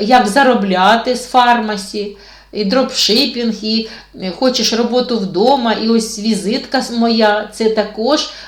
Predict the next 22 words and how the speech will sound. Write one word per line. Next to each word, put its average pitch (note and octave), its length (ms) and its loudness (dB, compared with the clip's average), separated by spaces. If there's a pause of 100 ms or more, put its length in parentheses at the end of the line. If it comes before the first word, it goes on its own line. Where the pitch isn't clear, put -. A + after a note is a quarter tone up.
Бо A3+ 140 2
головне D4 560 2
ж B3+ 60 0
бажання, G#3+ 800 2
друзі, G3 340 0
головне G#3 380 0
бажання. G3+ 580 0 (340)
Але B3+ 240 4
і C4+ 260 -4
спільних D#4 600 -2
сторінок, B3+ 840 0 (280)
але C4 320 4
і B3 200 -4
просто B3+ 760 0 (200)
сторінок, C4+ 680 0
які A#3 320 0
ось A3+ 240 2
є A3 220 2
тут G#3+ 220 -2
в G3+ 220 -2
розділі G#3+ 440 2
рекрутинг, A3+ 580 0